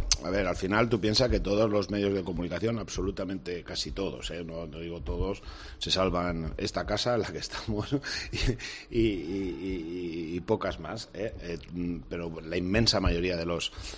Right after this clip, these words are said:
de los medios de comunicación están denigrando sistemáticamente a Vox, diga lo que diga, en cuestión de inmigración, en cuestión de cualquier cosa.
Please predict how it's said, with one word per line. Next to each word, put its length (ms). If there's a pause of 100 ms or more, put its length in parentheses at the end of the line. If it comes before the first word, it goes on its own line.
(140)
de 80
los 140
medios 220
de 80
comunicación 420
están 460
denigrando 720
sistemáticamente 1160
a 40
Vox, 380
diga 280
lo 160
que 140
diga, 300
en 80
cuestión 300
de 60
inmigración, 520
en 80
cuestión 260
de 80
cualquier 320
cosa. 280